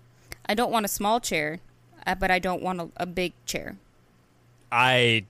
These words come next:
Speaker 2: think all large chairs are the best, ones that can sit at least seven people.
Speaker 1: If it's not a beanbag, it doesn't need to be big.
Speaker 2: I don't know about that. I've been on some big chairs that were good chairs, man.
Speaker 1: Hmm. Well, I mean, like, a single person chair.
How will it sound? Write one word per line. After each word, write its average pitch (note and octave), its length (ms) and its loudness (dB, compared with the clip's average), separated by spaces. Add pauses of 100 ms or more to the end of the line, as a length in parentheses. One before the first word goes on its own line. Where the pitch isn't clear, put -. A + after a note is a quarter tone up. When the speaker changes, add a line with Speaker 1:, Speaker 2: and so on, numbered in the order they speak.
(120)
Speaker 2:
think A2+ 300 0
all A2+ 340 6
large A2+ 400 2
chairs F#2+ 300 0
are F#2+ 40 -6
the F#2+ 60 -4
best, G2 340 0
ones G2 280 -4
that G#2 100 -2
can F#2+ 300 -8 (220)
sit - 340 0
at A2 100 -8
least G2 420 -2 (120)
seven A2 380 0
people. C#3 340 0 (180)
Speaker 1:
If G3 220 -4
it's - 160 -6
not G#3+ 220 2
a B3+ 40 2
beanbag, A#3 680 0 (600)
it F#3 100 -4
doesn't F#3 240 0
need F3+ 180 -4
to - 60 -8
be F3 120 -8
big. - 280 -10 (840)
Speaker 2:
I C3+ 80 2
don't G4 140 0
know - 120 2
about A2+ 280 0
that. F#2+ 140 0
I've A2+ 140 2
been E3 100 0
on F3 120 -2
some A2+ 160 -4
big A#2 200 0
chairs B2 380 2
that G2+ 140 -2
were F#2+ 200 -2 (120)
good B2 140 -4
chairs, D3 280 4
man. G#2 220 0 (680)
Speaker 1:
Hmm. C#4+ 160 -2 (840)
Well, C#4 180 2
I - 80 0
mean, C4+ 320 -2 (360)
like, A#3+ 180 0
a C4 40 2
single D#4+ 400 0
person A3 460 -4
chair. D#2+ 380 -12